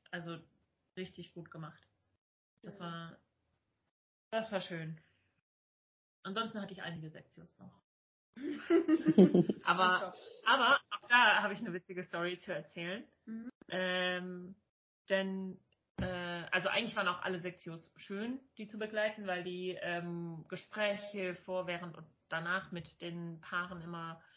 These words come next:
Speaker 1: immer super bereichernd sind, finde ich.
Speaker 2: Mhm.
Speaker 1: Ähm,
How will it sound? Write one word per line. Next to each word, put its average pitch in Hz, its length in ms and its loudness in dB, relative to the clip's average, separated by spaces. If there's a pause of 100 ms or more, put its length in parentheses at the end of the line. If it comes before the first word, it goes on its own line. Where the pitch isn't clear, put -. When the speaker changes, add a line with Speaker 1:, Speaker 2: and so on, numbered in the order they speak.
(380)
Speaker 1:
immer 170 220 -4
super 180 240 -8
bereichernd 185 500 -6
sind, 202 180 -8
finde 214 280 -12
ich. 226 100 -20 (240)
Speaker 2:
Mhm. 247 360 -14
Speaker 1:
Ähm, 180 680 -6